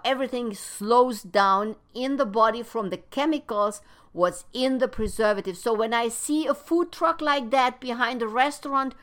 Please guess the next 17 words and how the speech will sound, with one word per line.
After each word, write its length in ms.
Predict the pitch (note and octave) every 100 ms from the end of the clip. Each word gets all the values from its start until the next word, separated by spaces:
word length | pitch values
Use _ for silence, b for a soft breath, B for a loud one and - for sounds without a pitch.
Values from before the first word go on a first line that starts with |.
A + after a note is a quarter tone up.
| b b b b
for 200 | - C4
myself, 840 | A#3 A#3 D#4 E4 - E4+ E4 E4 - - _
I 280 | A#3 C#4 D4
don't 420 | A#3 A#3+ B3 A#3 -
eat 260 | G#3+ F3+
there 220 | A3+ G3
anymore. 580 | F#3 F3+ E3+ D3 C#3 F3+ _ _
And 300 | A#3 A#3 A3+
my 180 | A3 G#3+
clients, 600 | G#3 C4+ D4 C4+ A#3 A3+
most 380 | A#3+ E4 D#4+ -
of 140 | G3
them 160 | A#3 B3
don't 300 | C#4 C4 -
eat 200 | C4 A#3
there 140 | C4 C4
anymore 360 | C4+ C4 C#4